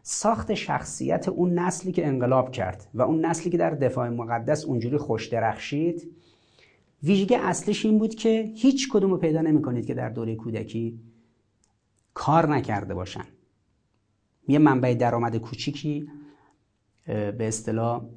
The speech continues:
توسط اونا رقم نخورده باشه. اینا کسایی نبوده باشن که راحت طلبی کرده باشن، فقط صبح تا شب جلو تلویزیون لم بدن و نمی‌دونم صبح تا شب بازی کنن و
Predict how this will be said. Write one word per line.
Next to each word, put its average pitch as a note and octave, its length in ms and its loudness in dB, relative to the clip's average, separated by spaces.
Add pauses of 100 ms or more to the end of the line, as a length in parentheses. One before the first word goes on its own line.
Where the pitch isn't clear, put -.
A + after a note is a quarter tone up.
(240)
توسط A2 380 0
اونا A2+ 220 0
رقم A#2 360 0
نخورده A2 340 -4
باشه. - 380 -12 (360)
اینا C3 200 0
کسایی C3 360 -2
نبوده C3+ 280 0
باشن A2 400 -4
که A2+ 380 -4
راحت B2 440 2
طلبی B2 360 0
کرده A2 320 0
باشن، G#2 360 0 (360)
فقط C3 260 10
صبح C#3+ 200 4
تا C#3 100 6
شب C3+ 220 6
جلو C3+ 180 2
تلویزیون B2+ 600 -2
لم C3+ 240 4
بدن A#2 240 -2
و A2 60 -2
نمی‌دونم B2 320 -4
صبح C3 200 -6
تا B2 60 -4
شب B2 320 -2
بازی A2+ 300 0
کنن A2+ 280 -2
و G2+ 160 -8